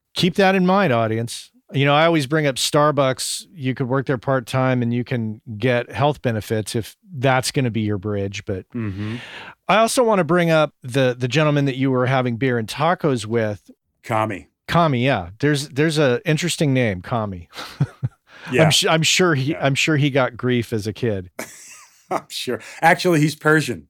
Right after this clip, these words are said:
Speaker 1: Oh, is he? Okay, okay.
Speaker 2: He grew up in Iran,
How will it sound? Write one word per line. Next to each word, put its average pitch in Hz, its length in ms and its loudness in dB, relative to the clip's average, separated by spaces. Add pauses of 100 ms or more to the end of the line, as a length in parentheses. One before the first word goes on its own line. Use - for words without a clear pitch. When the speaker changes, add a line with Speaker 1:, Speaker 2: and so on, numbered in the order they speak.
Speaker 1:
Oh, 175 160 4
is 185 140 2
he? 135 180 -2
Okay, 160 380 0
okay. 117 480 -8
Speaker 2:
He 160 160 -4
grew 160 260 4
up 170 160 4
in 156 80 0
Iran, 143 600 2